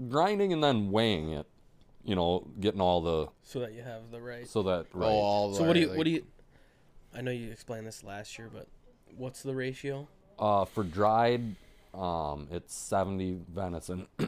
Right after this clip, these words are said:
Speaker 1: thirty
Speaker 2: Seventy thirty, yeah.
Speaker 1: lean pork. And then for, like, the,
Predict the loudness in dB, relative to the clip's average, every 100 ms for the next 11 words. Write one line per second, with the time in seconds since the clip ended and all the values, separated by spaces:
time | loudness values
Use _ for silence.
0 | -6 -12 -12 -2 0 2 -2 -4 -10 -18
1 | -20 -20 -20 _ -20 -18 -8 -4 -2 -4
2 | -4 -2 -2 -4 -10 -20 -20 -12 -6 -2
3 | -2 -4 -8 -4 -2 -2 -4 -6 -10 -8
4 | -8 -8 -8 -6 -6 -8